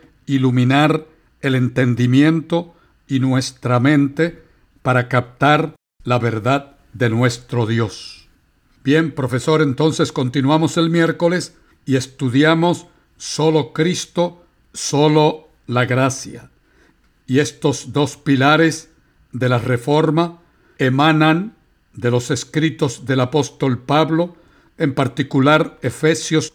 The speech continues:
dos, ocho y nueve, y en la epístola a los romanos. Y en Efesios dos, ocho y nueve, Pablo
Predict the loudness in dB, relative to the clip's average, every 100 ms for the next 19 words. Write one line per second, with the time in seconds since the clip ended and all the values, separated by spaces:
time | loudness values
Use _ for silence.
0 | -10 -2 -2 -2 -12 _ _ -2 -2 0
1 | -2 0 2 2 2 -2 -6 _ _ _
2 | -2 0 0 -2 0 -2 -2 -2 0 4
3 | 2 0 _ _ -4 0 2 0 -2 -12
4 | -6 -2 2 2 2 -4 -18 -20 -20 _
5 | _ _ -6 -2 -2 0 2 2 2 -2
6 | 0 -2 -2 -4 -4 0 2 4 4 2
7 | 0 -6 _ _ _ _ _ -2 2 2
8 | 2 0 0 -6